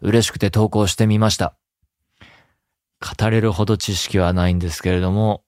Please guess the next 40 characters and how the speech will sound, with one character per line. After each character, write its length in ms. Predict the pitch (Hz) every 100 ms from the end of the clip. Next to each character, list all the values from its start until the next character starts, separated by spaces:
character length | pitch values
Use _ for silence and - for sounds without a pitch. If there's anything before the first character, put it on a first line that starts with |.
| _ -
確 220 | 85 -
か 80 | 82
に 100 | 80
前 160 | 92 90
回 220 | - -
の 180 | 53 -
そ 120 | - -
の 220 | - -
誕 180 | - 87
生 220 | 85 87 87
日 60 |
を 100 | 85
祝 160 | 90 92
っ 60 |
て 120 | - 87
も 100 | 92
ら 80 |
っ 20 | 85
た 140 | 90
企 220 | - 107
画 60 | 107
で 100 | 104
は、 260 | 90 - -
フ 140 | 101
ラ 120 | 113
ン 80 | 131
ス 120 | 117
に 100 | 117
ま 140 | 110 101
つ 120 | 104
わ 80 | 92
る 140 | 82 _ _ -
ク 160 | 202
イ 60 | 135
ズ 160 | -
を 100 | 73
出 120 | - 92
さ 160 | 95
れ 100 | 85
て、 160 | -